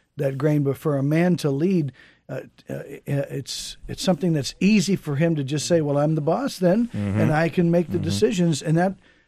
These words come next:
Speaker 1: the self, self-centered, selfish nature just can run ag-, with the grain of that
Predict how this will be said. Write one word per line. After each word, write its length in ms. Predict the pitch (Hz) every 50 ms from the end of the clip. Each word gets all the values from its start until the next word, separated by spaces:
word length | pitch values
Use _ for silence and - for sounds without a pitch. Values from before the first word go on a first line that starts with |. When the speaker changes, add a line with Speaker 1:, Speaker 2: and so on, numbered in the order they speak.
| _ _ -
Speaker 1:
the 280 | - 135 131 151 147
self, 460 | - - - 208 214 233 226 - - - _ -
self-centered, 880 | - - 214 220 220 - - - 214 214 214 196 175 156 135 135 -
selfish 440 | - 208 214 202 - 180 - - 160
nature 560 | 165 185 214 214 - 185 160 151 139 139 - _ _ _ _ _ _ _ -
just 200 | 180 170 - -
can 300 | - 170 156 151 139 135
run 180 | 156 170 180
ag-, 240 | 185 156 139 147 - -
with 240 | 160 208 247 233
the 60 | - 190
grain 320 | 151 165 170 156 160 151
of 80 | 143 127
that 320 | 143 143 143 147 147